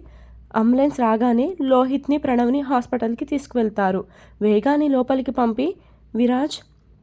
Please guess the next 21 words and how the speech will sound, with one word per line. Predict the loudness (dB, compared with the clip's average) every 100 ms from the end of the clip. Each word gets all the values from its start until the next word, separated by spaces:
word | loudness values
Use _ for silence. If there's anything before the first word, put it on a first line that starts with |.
| _ -20 _ -20 -2
వివిని | 2 4 2
హాస్పిటల్కి | 2 -2 -2 -2 -2 -4
తీసుకుని | -4 -4 -2 -2
వెళ్తాడు. | -2 -2 -2 -2 -2 -6 -18 -20 -6
వేగా | -2 0 2 2
లోపలికి | 2 2 -2 0
వెళ్ళి | 0 0
విన్నీని | 0 0 0 -2
హక్ | -2 -6 -6
చేసుకుని | -4 -4 -4 -4 -2
ఏడుస్తుంది. | -2 -2 -4 -4 -2 -4 -6 -10 -20 _ _ -2
"అమ్మా, | 0 2 0 -6 -4
మీరు | -2
కరెక్ట్ | -2 -4 -6 -2
టైంకి | -2 0 0
వచ్చారు, | -2 -2 -2 -2 -4 -10 -20 -4
లేకపోతే | -2 -2 -2 -2 0
మేము | 0 0 2
ఏమైపోయే | 2 2 0 0 2 4
వాళ్ళమో" | 4 4 4 2
అంటూ | 2 0